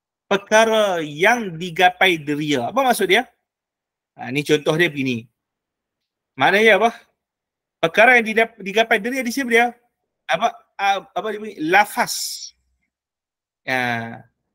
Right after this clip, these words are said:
ha, sebutan Nabi tentang apa?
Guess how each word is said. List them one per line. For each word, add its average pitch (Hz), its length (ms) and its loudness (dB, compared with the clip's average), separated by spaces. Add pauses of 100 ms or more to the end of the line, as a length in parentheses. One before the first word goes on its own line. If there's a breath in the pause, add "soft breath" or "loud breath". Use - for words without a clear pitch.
(600)
ha, 127 60 -4 (320)
sebutan 196 960 -2 (2250)
Nabi 175 840 -2 (840)
tentang 190 460 0
apa? 302 80 -2